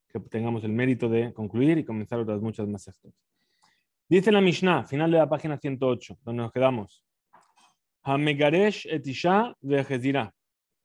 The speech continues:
muteret leyavem. Está hablando de un caso general. Un hombre se casa con una mujer, la divorcia. Dijimos que hay una mitzvah de que ese hombre se vuelva a casar con ella. Se volvió a casar con ella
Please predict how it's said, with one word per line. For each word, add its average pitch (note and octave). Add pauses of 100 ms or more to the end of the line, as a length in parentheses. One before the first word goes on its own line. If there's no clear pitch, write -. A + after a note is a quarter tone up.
(120)
muteret F3
leyavem. A2+ (2000)
Está F#3+
hablando F#3+
de E3+
un E3
caso F3+
general. C#3+
Un F3
hombre F#3
se E3+
casa D#3+
con D3+
una C#3+
mujer, B2 (320)
la D#3+
divorcia. F3+ (1160)
Dijimos G3
que G3+
hay G3+
una F#3+
mitzvah F3+
de F#3+
que E3+
ese F#3
hombre G3
se F3+
vuelva G3+
a -
casar D#3+
con C3+
ella. A#2
Se -
volvió G3
a A3+
casar G#3+
con G#3
ella F#3+